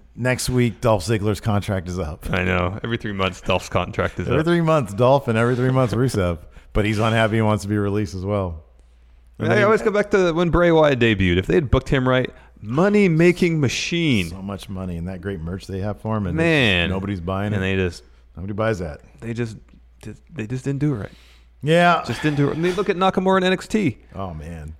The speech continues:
Speaker 2: We went to N X T Brooklyn, too. What, forty percent of the, uh, of the audience had Nakamura shirts on?
Speaker 1: Forty-five, forty-six.
Speaker 2: A ton.
Speaker 1: Yeah, try
Speaker 2: A
Speaker 1: fifty.
Speaker 2: ton.
Speaker 1: Yeah.
Speaker 2: They
Speaker 1: A
Speaker 2: could
Speaker 1: lot.
Speaker 2: easily, Nakamura could have got called up to May and been a massive, massive face.
Speaker 1: Yeah.
Speaker 2: It could have happened.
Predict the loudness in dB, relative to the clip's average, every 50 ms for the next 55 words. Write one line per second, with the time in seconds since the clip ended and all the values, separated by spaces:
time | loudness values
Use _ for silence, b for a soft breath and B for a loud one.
0 | -14 -4 0 2 4 4 4 4 2 2 2 2 0 0 -2 -2 0 0 0 0
1 | 0 0 -2 -2 0 2 2 2 2 4 2 2 2 2 -2 -8 -4 0 0 2
2 | 2 2 0 0 0 2 2 2 4 4 4 4 4 4 4 4 4 4 4 4
3 | 4 4 2 0 0 0 0 0 0 -2 -2 -2 0 0 0 2 2 2 2 0
4 | -2 -2 0 0 0 0 -2 -4 -8 -14 -16 -16 -16 -16 -18 -18 -16 -16 -14 -12
5 | -12 -12 -12 -14 -14 -10 -2 0 0 0 0 -2 -6 -6 -4 -2 0 2 2 2
6 | 2 0 -2 -4 -8 -8 -6 -6 -4 -4 -4 -6 -8 -8 -8 -6 -2 0 0 0
7 | 0 0 0 2 2 2 2 2 2 0 -2 -4 -10 -16 -14 -8 -6 -4 -2 -2
8 | -2 -4 -4 -8 _ _ _ -20 -20 _ _ _ -4 -4 -2 0 0 0 0 0
9 | 0 0 0 0 0 0 2 2 2 4 2 2 0 -4 -8 -10 -6 -2 -2 -2
10 | 0 0 -2 -2 -2 0 0 0 0 0 0 0 0 0 0 0 -2 0 2 2
11 | 2 2 2 2 0 0 0 0 2 2 2 2 0 0 0 2 2 2 2 2
12 | 0 -2 0 2 2 2 2 2 0 -2 -6 -10 -12 -10 -10 -10 -8 -4 -4 -4
13 | -2 0 2 2 4 4 4 2 2 0 0 -4 -8 -10